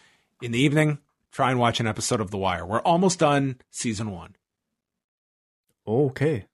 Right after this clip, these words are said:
Speaker 2: cool.
Speaker 1: I, I don't think I'm allowed to talk about it because it's only
Speaker 2: Yes,
Speaker 1: been,
Speaker 2: you are.
Speaker 1: it's only been nineteen years since, uh, season one aired, so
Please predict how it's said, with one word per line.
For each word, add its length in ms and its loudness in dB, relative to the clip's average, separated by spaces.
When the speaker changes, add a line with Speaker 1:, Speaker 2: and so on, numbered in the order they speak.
Speaker 2:
cool. 380 0
Speaker 1:
I, 220 -2
I 20 0
don't 180 2
think 140 2
I'm 80 2
allowed 340 2
to 60 -18
talk 300 -2
about 240 -2
it 120 -4
because 480 -2
it's 200 -6
only 220 0
Speaker 2:
Yes, 80 2
Speaker 1:
been, 100 2
Speaker 2:
you 120 4
are. 240 0
Speaker 1:
it's 80 -14
only 160 -2
been 160 -2
nineteen 420 0
years 320 2
since, 420 -2
uh, 220 -6
season 340 -2
one 160 -2
aired, 340 -4
so 300 -8